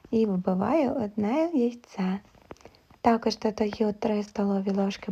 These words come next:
борошна і перемішую все до однорідності. Сковорідку ставимо розігріватися на середній вогонь і одночасно вимикаємо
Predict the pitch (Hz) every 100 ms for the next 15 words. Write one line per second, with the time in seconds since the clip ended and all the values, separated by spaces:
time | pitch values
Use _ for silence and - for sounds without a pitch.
0 | 180 202 240 269 269 277 262 - - -
1 | - 202 185 190 196 190 226 277 240 208
2 | 196 - 220 220 285 - 208 214 208 208
3 | 190 196 185 190 185 - - 196 - -
4 | - - - - - - - 247 233 233
5 | 233 277 - 285 - 220 214 214 214 214
6 | 214 220 202 220 262 - - 214 208 -
7 | 202 202 208 214 208 208 208 185 185 185
8 | _ - - - _ - 226 214 208 202
9 | 190 202 220 277 262 269 - _ _ -
10 | 208 208 208 208 196 190 185 185